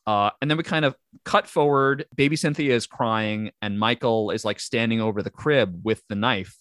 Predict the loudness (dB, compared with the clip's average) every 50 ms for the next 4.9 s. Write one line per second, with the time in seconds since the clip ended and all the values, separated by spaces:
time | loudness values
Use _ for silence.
0 | _ -8 -4 -4 -4 -4 -6 -8 -8 -8 -6 0 2 2 2 2 2 2 2 0
1 | 0 0 -2 -6 -4 -2 0 0 -2 -2 -2 -2 -2 -2 -2 -4 -8 -8 -6 -4
2 | -2 -2 -2 -2 -2 -2 -2 0 -2 -2 0 0 -2 -4 -4 -4 -4 -4 -2 0
3 | 2 2 2 2 0 -2 -2 -4 -6 -6 -4 -2 -2 -2 0 0 0 0 0 -2
4 | -4 -4 0 0 0 0 0 2 2 2 2 2 2 0 -2 -4 -12